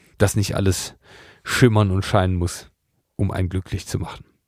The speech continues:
Ihr Lieben, mit diesem, äh, ja, <laughs> geradezu philosophischen Statement entlasse ich euch jetzt in die Weihnachtswoche.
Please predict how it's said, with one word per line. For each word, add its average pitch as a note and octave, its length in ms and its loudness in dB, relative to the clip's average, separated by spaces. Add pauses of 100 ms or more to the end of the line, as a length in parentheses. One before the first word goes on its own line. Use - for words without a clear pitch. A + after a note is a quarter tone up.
(680)
Ihr G3 140 6
Lieben, F3 320 6 (560)
mit B2+ 160 2
diesem, D3 400 8
äh, A2+ 360 8
ja, G#2+ 300 6 (300)
<laughs> - 340 -12
geradezu B2 600 4
philosophischen C#3+ 880 6
Statement G#2 720 0
entlasse B2 420 2
ich - 200 -6
euch C#3+ 260 2
jetzt - 220 -8
in A#2 160 -2
die A#2 220 2
Weihnachtswoche. G#2 760 0